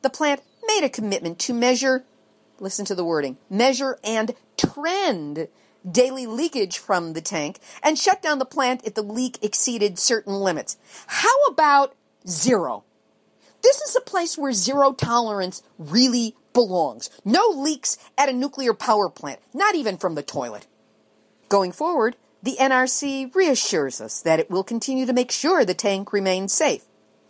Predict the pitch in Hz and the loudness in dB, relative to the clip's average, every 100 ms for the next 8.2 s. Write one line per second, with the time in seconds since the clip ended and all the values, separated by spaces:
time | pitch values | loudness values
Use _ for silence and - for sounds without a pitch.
0 | - - - 156 - 170 208 156 254 - | -20 -10 -4 -2 2 4 4 4 -2 -2
1 | - 185 320 214 160 - 147 143 180 214 | 0 2 2 0 -8 -4 -4 -4 -8 -10
2 | - - 214 214 220 - 240 220 - 311 | -20 -8 -6 -4 -4 -4 0 -2 -2 -4
3 | 330 320 254 302 285 - 214 175 165 185 | -2 -6 -6 -6 -6 -8 -8 -4 2 2
4 | 208 220 208 220 208 214 - 311 294 311 | 2 -2 -2 -4 -4 -6 -2 0 0 -4
5 | - 208 196 233 247 254 - 247 233 196 | -6 -6 -4 0 2 0 -2 -4 -4 2
6 | 208 202 - - - 262 269 - 254 247 | 4 4 -2 -4 2 2 0 0 0 -2
7 | _ - 262 269 240 247 214 190 170 - | _ -4 0 0 0 -2 -2 2 0 -2
8 | 123 | -10